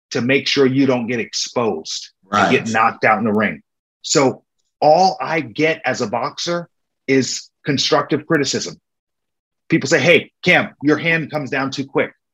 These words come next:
Speaker 1: or, "You're not doing this right," or, "Do this better." You need people to tell you to do something better, 'cause how else are you gonna be better?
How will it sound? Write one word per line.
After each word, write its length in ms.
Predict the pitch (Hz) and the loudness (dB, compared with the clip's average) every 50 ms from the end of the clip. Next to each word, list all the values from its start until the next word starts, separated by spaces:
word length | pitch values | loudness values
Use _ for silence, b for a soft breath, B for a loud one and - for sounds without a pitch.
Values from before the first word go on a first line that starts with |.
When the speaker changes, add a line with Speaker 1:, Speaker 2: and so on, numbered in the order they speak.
| _ - | _ 0
Speaker 1:
or, 340 | 143 143 139 139 131 135 - | 2 4 4 4 2 0 -2
"You're 140 | 147 143 151 | 0 2 2
not 220 | 156 151 147 135 131 | 4 2 2 2 2
doing 200 | 151 147 139 143 | 2 2 2 0
this 180 | 139 135 117 | -2 -2 -4
right," 240 | 117 107 101 87 85 - _ _ _ _ _ | -4 -4 -4 -6 -6 -10 _ _ _ _ _
or, 140 | - 139 139 | 2 2 2
"Do 220 | 117 95 143 170 160 | 4 4 4 4 4
this 200 | 147 139 - - | 2 0 0 0
better." 380 | 117 135 127 110 85 80 - _ _ _ _ _ _ _ _ _ - 120 120 _ _ _ _ _ _ _ _ _ _ _ _ _ _ _ _ _ _ _ _ _ _ _ - 120 123 117 - | 0 0 0 0 0 -4 -10 _ _ _ _ _ _ _ _ _ -20 -20 -20 _ _ _ _ _ _ _ _ _ _ _ _ _ _ _ _ _ _ _ _ _ _ _ -12 -10 -10 -10 -6
You 220 | 139 135 139 190 196 | -4 0 2 4 6
need 240 | 196 208 208 208 - | 8 6 6 6 4
people 240 | 180 185 - 156 151 | 2 0 2 2 2
to 80 | 156 147 | 2 2
tell 240 | - 147 151 151 | 2 2 2 4
you 100 | 151 156 135 | 4 4 2
to 100 | 139 131 | 2 2
do 140 | 127 143 147 | 2 0 0
something 400 | 147 - 131 127 123 131 123 117 | 0 -2 -6 -6 -6 -4 -4 -2
better, 320 | 127 127 120 101 73 - _ _ _ _ _ _ _ _ _ _ _ _ _ _ _ - | -2 -2 -2 -4 -6 -10 _ _ _ _ _ _ _ _ _ _ _ _ _ _ _ -8
'cause 140 | 156 143 | -6 -6
how 340 | - - - 147 151 156 151 | -6 -4 -2 -2 0 0 0
else 200 | 151 147 - - | 0 -2 -2 -4
are 80 | 151 135 | -6 -6
you 140 | 127 123 117 | -6 -6 -6
gonna 140 | 123 117 110 | -6 -6 -6
be 100 | 107 107 | -6 -6
better? 340 | 98 110 98 85 76 - | -4 -4 -4 -4 -6 -12